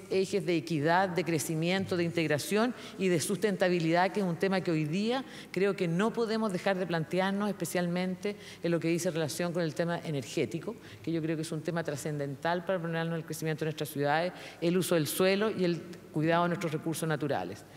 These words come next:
Hemos aumentado significativamente, y el año dos mil quince va a ser una expresión de ella en materia presupuestaria, la inversión urbana,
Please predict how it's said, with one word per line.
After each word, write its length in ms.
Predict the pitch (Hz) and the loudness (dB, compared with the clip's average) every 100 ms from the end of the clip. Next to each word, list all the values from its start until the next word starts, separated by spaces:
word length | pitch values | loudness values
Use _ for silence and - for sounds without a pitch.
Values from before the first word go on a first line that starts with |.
| - - - | -16 -14 -4
Hemos 240 | - 214 214 | 2 4 4
aumentado 600 | 214 196 170 - 208 214 | 4 4 2 4 4 4
significativamente, 1300 | 226 196 170 185 170 156 226 262 269 226 170 - 226 | 2 2 0 2 0 0 0 2 4 4 2 0 -2
y 120 | 185 | 0
el 80 | 156 | 0
año 280 | 170 175 - | 0 -2 -2
dos 120 | 165 | -4
mil 220 | 160 151 | -2 -4
quince 540 | 156 185 190 190 208 208 - - | -4 -2 -2 0 -4 -6 -10 -4
va 40 | |
a 20 | |
ser 140 | 170 180 | 0 2
una 100 | 180 | 0
expresión 460 | 170 165 - 185 | 0 -4 0 0
de 100 | 175 | 0
ella 140 | 175 185 | 0 0
en 40 | |
materia 300 | 185 175 185 | 0 0 0
presupuestaria, 600 | 170 165 160 156 185 196 | 0 -2 -2 0 2 2
la 80 | 190 | 2
inversión 420 | 175 156 - 196 | 0 -2 -2 0
urbana, 600 | 196 170 156 151 208 - | 0 2 2 2 -2 -6